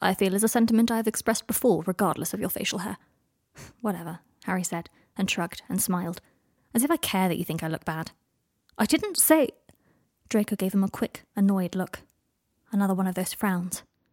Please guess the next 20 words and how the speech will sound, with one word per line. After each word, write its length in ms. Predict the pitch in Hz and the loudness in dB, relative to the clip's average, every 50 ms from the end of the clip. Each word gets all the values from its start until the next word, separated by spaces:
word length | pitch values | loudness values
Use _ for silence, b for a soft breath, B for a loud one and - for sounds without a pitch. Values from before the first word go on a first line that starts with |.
| _ _ _ _ | _ _ _ _
His 140 | - 214 196 | 0 2 4
arms 280 | 202 185 175 175 175 | 4 4 2 0 -2
were 60 | - | -4
still 240 | - - - 190 180 | -8 -4 -2 0 0
locked 320 | 180 185 - - - - - | 2 0 0 -2 -4 -6 -4
in 100 | 185 190 | -4 -4
place 260 | - 202 202 180 - | -2 -4 -4 -4 -4
behind 260 | - 185 180 196 185 | -6 -4 -4 -4 -4
his 80 | 190 - | -4 -4
back. 260 | - 190 - - - _ _ _ _ _ _ _ _ _ _ _ _ _ _ - | -6 -6 -6 -10 -18 _ _ _ _ _ _ _ _ _ _ _ _ _ _ 4
"You 100 | 226 240 | 6 6
look, 160 | 294 - - b b b b b b b b _ _ _ _ _ _ _ _ _ _ _ _ _ _ _ _ _ | 6 2 -2 b b b b b b b b _ _ _ _ _ _ _ _ _ _ _ _ _ _ _ _ _
you 100 | 196 220 | 2 2
look 160 | 247 285 - | 2 2 2
eighteen." 480 | - 233 247 - - 262 202 - - - - _ _ _ _ _ _ _ _ _ _ _ _ _ _ _ _ _ _ _ _ _ _ _ | 0 0 2 2 2 2 2 2 -2 -6 -12 _ _ _ _ _ _ _ _ _ _ _ _ _ _ _ _ _ _ _ _ _ _ _
Harry 240 | - - 220 185 180 | -6 -4 -4 -4 -4
kept 220 | - - - - | -6 -8 -10 -8
his 80 | - 208 | -8 -8
expression 420 | 190 - - - 196 - - 185 | -8 -8 -6 -4 -4 -2 -2 0
blank, 340 | 180 185 180 180 180 - - | 0 0 -2 -4 -4 -8 -14